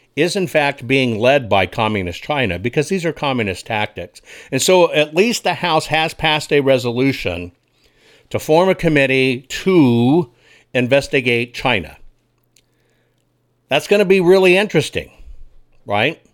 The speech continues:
That's gonna be very, very interesting of what we find out. This committee is supposed to, uh, analyze the strategic competition between the United States and the Chinese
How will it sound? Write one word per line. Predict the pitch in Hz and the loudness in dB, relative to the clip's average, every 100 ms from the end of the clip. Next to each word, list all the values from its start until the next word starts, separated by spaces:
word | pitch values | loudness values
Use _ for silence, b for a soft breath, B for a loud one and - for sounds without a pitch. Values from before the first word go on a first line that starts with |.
| - | -6
That's | 131 123 | -2 0
gonna | - 139 | 0 0
be | 123 | 0
very, | 113 98 110 147 170 185 196 190 - | -2 -4 -2 0 0 0 -2 -4 -8
very | 117 160 170 170 156 | -2 0 2 0 0
interesting | 156 156 127 - 113 110 107 b b b - | 0 -2 -2 0 0 -2 -6 b b b -2
of | 123 113 92 | 0 0 -4
what | 104 120 170 - | -4 0 0 -2
we | 127 147 147 147 147 _ _ - | -4 0 2 0 -2 _ _ -10
find | - 135 131 120 | -2 0 2 0
out. | 98 - _ _ _ _ _ _ _ _ - B B - | -2 -8 _ _ _ _ _ _ _ _ -20 B B -8
This | 127 | -4
committee | - 143 156 139 | 0 2 2 2
is | 117 | 0
supposed | - 147 135 - | 2 2 2 0
to, | 143 127 120 117 117 123 | 0 2 2 -2 -4 -8
uh, | 127 113 104 101 95 95 b b b b _ _ - | -4 0 0 0 -2 -4 b b b b _ _ -2
analyze | 147 147 120 104 104 | 0 0 2 0 0
the | 113 | -4
strategic | 107 - - 143 131 117 - - | -4 -6 -2 -2 0 -4 -8 -6
competition | 139 131 113 156 147 117 | -4 -2 -2 -2 0 -4
between | - 127 | -4 -2
the | 110 | 0
United | 120 110 | 0 -2
States | - 120 - | -2 -2 -2
and | 107 | -6
the | 98 | -6
Chinese | - 123 120 104 | -4 -2 -2 -6